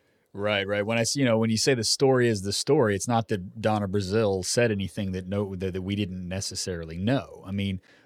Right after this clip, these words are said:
uh, I think there was a piece that came out, uh, it was either on The Hill or Politico or something, no, it was, maybe it was The Hill. I can't remember where it came out, but basically,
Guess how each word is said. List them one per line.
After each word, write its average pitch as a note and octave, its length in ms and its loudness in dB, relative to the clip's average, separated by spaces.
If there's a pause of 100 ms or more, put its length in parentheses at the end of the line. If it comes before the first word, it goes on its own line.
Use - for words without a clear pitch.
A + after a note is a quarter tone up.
uh, G#2 120 -4
I F#2+ 100 -2
think C3+ 160 -2
there B2 100 0
was G#2 100 -2
a G2+ 60 0
piece G#2+ 300 -2
that G#2 120 -8
came G#2 340 -2
out, G2+ 640 -2
uh, G2 180 -8
it G2 60 -6
was G2+ 160 -6
either G#2 280 -2
on F#2 140 -4
The F2+ 60 -8
Hill A2 480 0
or F#2+ 100 -2
Politico G2 680 -4
or F#2 120 -4
something, G2+ 360 -10
no, F#2+ 180 -6
it - 20 -8
was, - 260 -14 (360)
maybe F3 300 -6
it B2+ 40 0
was G2+ 140 -4
The G2 120 -2
Hill. F#2+ 280 -2
I A2 60 -2
can't G#2+ 200 -6
remember F2+ 180 -8
where F2 160 -6
it E2+ 80 -14
came F#2 240 -8
out, F#2+ 160 -6
but F#2+ 140 -6
basically, A2+ 560 -2